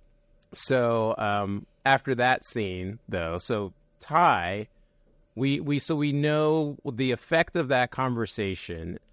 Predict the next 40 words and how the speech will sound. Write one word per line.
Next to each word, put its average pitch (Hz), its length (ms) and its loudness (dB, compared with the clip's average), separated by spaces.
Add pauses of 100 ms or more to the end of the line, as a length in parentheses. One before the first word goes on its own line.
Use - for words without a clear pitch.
(380)
and 113 140 -2
it 110 200 -4
almost, 185 580 2
it, - 380 -6
it 139 80 -2
almost 185 300 2
happens 156 380 0
in 131 120 2
reverse 117 400 0
of 104 80 -4
what 101 160 2
I 98 100 6
would 92 180 0
expect, - 500 -2
'cause 110 160 -6
I 113 100 4
would 131 140 2
expect, - 580 0
I 120 140 0
would 147 200 2
have 135 140 0
expected 98 880 -4 (1040)
Tai 120 800 2
to, 95 340 -2
like, 85 440 -2 (400)
get 104 180 2
it 101 120 -4
together 98 680 0
and 98 220 -2
then 92 240 0
Starbuck 104 580 2 (160)
to, 90 320 -2
like, 85 240 -2 (160)
you 95 180 -4
know, 85 320 -2 (280)
go 98 120 2
off 92 220 4
the 92 100 -2
rails. 92 400 0
But 90 240 -2